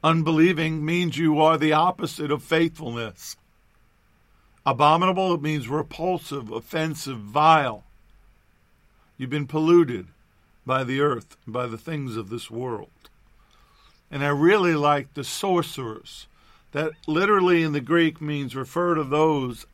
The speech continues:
dealing in drugs, which is where pharmakeia and the word pharmacy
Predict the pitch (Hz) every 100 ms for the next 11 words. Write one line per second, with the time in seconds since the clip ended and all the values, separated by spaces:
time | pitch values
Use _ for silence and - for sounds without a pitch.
0 | 139 143 147 127 120 123 - 135 120 113
1 | 143 135 113 107 - - _ - - _
2 | - 127 - 131 113 143 131 - 143 131
3 | 127 120 160 156 139 120 127 143 139 110
4 | 170 175 170 139 - 143 139